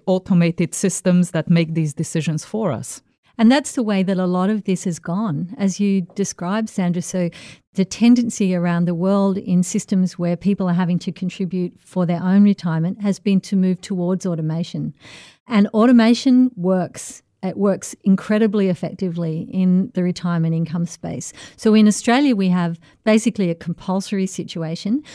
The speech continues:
Speaker 2: but in other countries around the world, like the United States, people are automatically enrolled into the equivalent of the superannuation fund there, which is called a retirement plan,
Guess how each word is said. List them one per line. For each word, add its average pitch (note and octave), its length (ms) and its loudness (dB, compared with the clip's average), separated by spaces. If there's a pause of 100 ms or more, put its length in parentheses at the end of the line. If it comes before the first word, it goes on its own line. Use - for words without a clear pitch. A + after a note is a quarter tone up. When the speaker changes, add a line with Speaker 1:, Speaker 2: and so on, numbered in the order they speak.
(140)
Speaker 2:
but A3+ 140 2
in A#3 100 6
other A#3 200 4
countries G3 460 -2
around E3 260 -4
the E3 80 -4
world, E3 500 -2
like F#3 240 0
the F#3+ 80 0
United E3+ 380 0
States, A3 520 -4 (300)
people A3 300 0
are E3 260 -2 (220)
automatically G3+ 760 4
enrolled E3+ 600 -4 (140)
into F#3 680 -2 (220)
the F#3+ 100 4
equivalent F3+ 460 4
of D#3+ 140 -2
the F3 80 -4
superannuation E3+ 760 -4
fund D#3+ 280 -6
there, E3+ 180 -2
which F#3 240 -8
is D#3+ 100 -12
called E3 240 -6
a D#3+ 40 -8
retirement F3+ 560 -4
plan, E3+ 420 -6